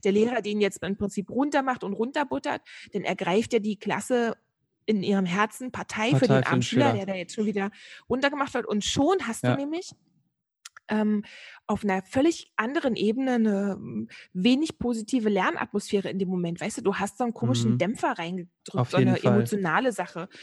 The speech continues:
Speaker 1: Und das, äh, betrifft ja dann auch wiederum alle, weißt du? Und ich
Speaker 2: Okay,
Speaker 1: denke,
Speaker 2: und was,
Speaker 1: es ist so
Speaker 2: ja.
Speaker 1: eine, ja.
Speaker 2: Das
Speaker 1: Also auf keinen Fall eine Win-Win-Situation, wenn man, wenn man dann so ein Fass aufmacht. Und am Ende m-, muss
Speaker 2: Ja.
Speaker 1: man ihn ja eh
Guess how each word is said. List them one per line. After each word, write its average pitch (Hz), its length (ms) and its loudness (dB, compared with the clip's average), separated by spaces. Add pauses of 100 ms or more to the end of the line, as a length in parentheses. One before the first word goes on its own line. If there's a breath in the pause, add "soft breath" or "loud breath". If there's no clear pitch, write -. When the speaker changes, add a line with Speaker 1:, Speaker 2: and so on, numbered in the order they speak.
(160 loud breath)
Speaker 1:
Und 190 140 -2
das, - 300 -4
äh, 208 120 -4
betrifft 226 520 -4
ja 247 60 2
dann 220 120 -2
auch 214 120 -6
wiederum 220 400 0
alle, 254 300 2
weißt 151 260 -10
du? 262 100 -14 (300)
Und 202 140 2
ich 165 100 6
Speaker 2:
Okay, - 0 -
Speaker 1:
denke, 147 240 10
Speaker 2:
und 523 60 8
was, 170 140 8
Speaker 1:
es - 0 -
ist - 120 -6
so 175 60 4
Speaker 2:
ja. 151 120 8
Speaker 1:
eine, 220 300 -4 (420)
ja. 156 220 -10
Speaker 2:
Das 165 280 4 (120)
Speaker 1:
Also 202 180 2
auf - 140 2
keinen 254 200 4
Fall 262 120 4
eine 247 180 6
Win-Win-Situation, 202 1000 4
wenn 175 120 2
man, 180 220 2
wenn 180 120 0
man 185 120 2
dann 175 200 0
so 185 80 0
ein 180 80 -4
Fass - 240 -4
aufmacht. - 580 -2
Und 208 160 0
am 220 120 4
Ende 269 340 4 (540 loud breath)
m-, 214 180 -8
muss 156 240 6
Speaker 2:
Ja. - 20 -2
Speaker 1:
man 233 120 2
ihn 214 140 2
ja 208 140 2
eh 277 140 2